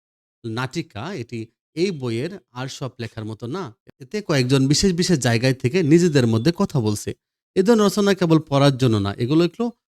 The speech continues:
নাটিকা, মঞ্চে অভিনয় করে লোককে দেখানো হয়। এ ধরনের লেখা আকারে বড় হলে তখন তাকে নাটক বলে, আর আকারে ক্ষুদ্র হলে তখন নাটিকা হয়ে যায়। এটা একটা নাটিকা।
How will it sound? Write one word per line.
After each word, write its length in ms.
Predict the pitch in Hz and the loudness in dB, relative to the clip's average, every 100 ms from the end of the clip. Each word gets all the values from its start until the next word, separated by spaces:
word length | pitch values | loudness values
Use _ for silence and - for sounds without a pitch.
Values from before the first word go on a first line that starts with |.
| _ 120 | _ -2
নাটিকা, 460 | 131 185 180 117 117 | -2 0 -2 -4 -4
মঞ্চে 400 | 113 151 180 - | -2 0 0 0
অভিনয় 360 | 135 123 120 123 | 0 0 0 -2
করে 200 | 151 170 | -4 -2
লোককে 360 | 131 - 113 | -4 -4 -6
দেখানো 360 | 104 104 104 104 | -6 -4 -6 -6
হয়। 200 | 104 - _ _ _ - | -10 -14 _ _ _ -6
এ 80 | 165 | 0
ধরনের 220 | 202 208 | 4 4
লেখা 420 | 151 135 139 120 | 4 2 0 0
আকারে 320 | 131 135 131 | -2 -2 -2
বড় 240 | 123 127 151 | 0 2 2
হলে 360 | 135 110 165 185 _ _ - | 2 0 0 -6 _ _ -12
তখন 220 | 113 131 | -6 -6
তাকে 200 | 113 120 | -6 -6
নাটক 320 | 170 123 - | -4 -4 -4
বলে, 360 | 98 101 107 - _ _ _ - | -6 -6 -6 -8 _ _ _ -12
আর 160 | 113 117 | -8 -4
আকারে 340 | 127 131 117 | -4 -4 -4
ক্ষুদ্র 400 | - 131 123 135 | -4 -6 -2 0
হলে 260 | 117 226 277 _ _ _ - | 2 2 -2 _ _ _ -10
তখন 180 | 107 160 | -4 -2
নাটিকা 460 | 156 - 123 110 | 0 0 -2 -2
হয়ে 160 | 101 104 | -2 -2
যায়। 140 | 107 127 | -4 -8
এটা 160 | 113 | -6
একটা 160 | - 185 | -6 -2
নাটিকা। 400 | 156 123 104 | -2 -4 -8